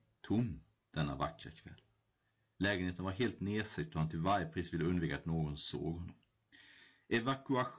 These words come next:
evakuation obligatorisk hade det stått med stora bokstäver i information som skickats ut till alla brevlådor som flygblad över hela staden.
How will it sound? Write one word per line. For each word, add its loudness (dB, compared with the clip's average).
evakuation 4
obligatorisk 4
hade 4
det 4
stått 0
med -6
stora 4
bokstäver 0
i 2
information 2
som -2
skickats -4
ut 0
till -6
alla 2
brevlådor 0
som -8
flygblad -2
över -6
hela -6
staden. -14